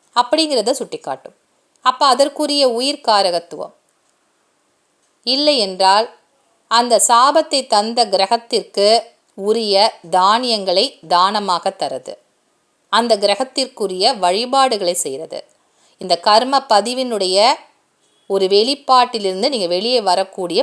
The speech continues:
பரிகாரங்களாக உங்களுடைய ஜாதகத்துல வேலை செய்யும். இந்த மரபணு ஜோதிடத்தின் மூலமாக ஒரு தொழில் வளர்ச்சி, இல்ல திருமண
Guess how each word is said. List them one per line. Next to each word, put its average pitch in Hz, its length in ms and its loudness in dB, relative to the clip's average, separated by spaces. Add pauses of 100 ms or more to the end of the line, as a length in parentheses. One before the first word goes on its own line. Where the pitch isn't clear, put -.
பரிகாரங்களாக 262 1040 2
உங்களுடைய 226 640 -2
ஜாதகத்துல 180 580 0
வேலை 147 180 -6
செய்யும். - 240 -12 (1040)
இந்த 277 320 -2
மரபணு 311 600 2
ஜோதிடத்தின் 240 600 0
மூலமாக 202 560 -2 (460)
ஒரு 202 240 0
தொழில் 262 400 2
வளர்ச்சி, 208 520 0 (240)
இல்ல 202 220 -4
திருமண 285 440 -4